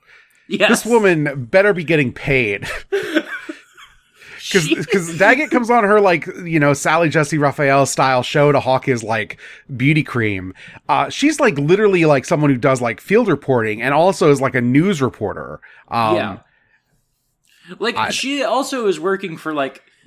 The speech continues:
Speaker 1: the Gotham City paper, I feel like.
Speaker 2: Yeah, she's just hustling.
Speaker 1: <laughs> Um,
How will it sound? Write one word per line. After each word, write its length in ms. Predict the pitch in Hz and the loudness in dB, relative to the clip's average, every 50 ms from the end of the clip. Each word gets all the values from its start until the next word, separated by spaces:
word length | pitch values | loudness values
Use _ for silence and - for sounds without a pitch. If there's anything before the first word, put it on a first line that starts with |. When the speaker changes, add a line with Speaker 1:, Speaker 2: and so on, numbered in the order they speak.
| - _ _ | -20 _ _
Speaker 1:
the 160 | 127 - 156 | _ -10 -8
Gotham 440 | 135 156 151 156 165 - - 143 135 | -6 -2 -2 -2 -2 -4 -6 -10 -10
City 240 | - - 156 135 110 | -10 -10 -10 -10 -10
paper, 420 | - - 185 196 190 - 113 101 | -10 -8 -10 -8 -8 -8 -8 -8
I 80 | 95 92 | -8 -8
feel 260 | - - 107 95 92 | -10 -12 -12 -12 -10
like. 360 | 87 82 82 87 101 - _ - | -10 -12 -12 -14 -14 -14 _ -4
Speaker 2:
Yeah, 480 | 147 160 175 165 147 120 107 101 101 | 0 2 4 4 4 4 2 -2 -4
she's 240 | 98 - - 196 - | -8 -10 -12 -8 -6
just 140 | 127 165 - | -6 -4 -2
hustling. 520 | - 156 202 202 - - 104 92 90 - - | 0 0 0 0 -2 -6 -10 -10 -10 -12 -16
Speaker 1:
<laughs> 40 | - - - - 311 - - 339 - - 381 - - 427 415 _ - - _ _ _ _ _ _ _ _ _ _ _ _ _ _ _ _ _ 247 233 277 311 285 269 247 233 226 214 208 202 190 190 | -20 -20 -20 -18 -18 -18 -20 -18 -14 -14 -14 -12 -12 -14 -16 _ -18 -20 _ _ _ _ _ _ _ _ _ _ _ _ _ _ _ _ _ -18 -14 -12 -10 -10 -10 -12 -12 -14 -14 -16 -16 -16 -12
Um, 720 | - 156 160 151 139 127 123 117 113 110 104 104 104 107 | -8 -6 -4 -4 -2 -4 -4 -4 -8 -8 -10 -12 -14 -18